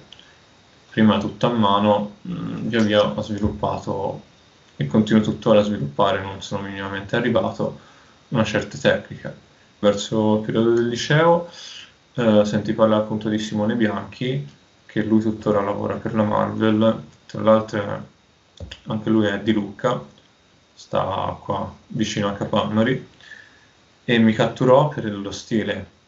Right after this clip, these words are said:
Ha uno stile molto particolareggiato, molto realistico, che appunto rasentava la via di mezzo tra illustrazione e ritratto, perché non so se l'hai mai sentito nominare o se hai visto qualche suo disegno, però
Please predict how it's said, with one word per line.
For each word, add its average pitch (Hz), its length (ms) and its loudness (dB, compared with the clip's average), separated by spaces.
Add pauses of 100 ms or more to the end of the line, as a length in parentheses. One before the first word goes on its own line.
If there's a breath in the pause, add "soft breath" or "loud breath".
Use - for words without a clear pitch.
(120)
Ha 110 120 -4
uno 107 140 2
stile 131 320 0
molto 104 360 0
particolareggiato, 104 1080 -2
molto 107 440 2
realistico, - 880 -2 (580 loud breath)
che 101 360 4
appunto 104 720 -2
rasentava 107 760 4
la 110 180 4
via 113 140 -2
di 113 100 -4
mezzo 117 280 -4
tra 107 160 -4
illustrazione 104 540 -6
e - 20 4
ritratto, - 720 -6
perché 107 480 -8 (460 loud breath)
non 107 120 -8
so 110 140 0
se 110 140 -2
l'hai 104 140 6
mai 98 460 2
sentito 107 440 -6
nominare 98 800 0 (260)
o - 60 -8
se - 160 -6
hai 107 60 4
visto 107 240 0
qualche 107 300 0
suo 107 200 -4
disegno, 117 480 2
però 101 320 -4